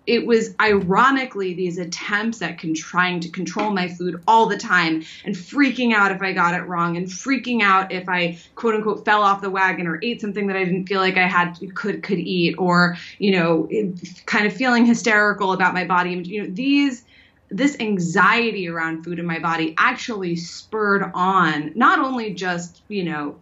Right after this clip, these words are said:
feeling of, like, mental insa-, you know, just a feeling of insanity and just a lot of emotional pain, but it also spurred on a lot of my binge eating behaviors, right? Like, binge eating, in my opinion, is very much a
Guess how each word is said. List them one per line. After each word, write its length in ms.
feeling 420
of, 420
like, 240
mental 320
insa-, 420
you 120
know, 60
just 220
a 140
feeling 380
of 100
insanity 720
and 160
just 160
a 40
lot 240
of 60
emotional 540
pain, 260
but 100
it 80
also 360
spurred 360
on 280
a 100
lot 240
of 60
my 140
binge 340
eating 420
behaviors, 640
right? 240
Like, 240
binge 240
eating, 280
in 100
my 160
opinion, 460
is 160
very 300
much 500
a 340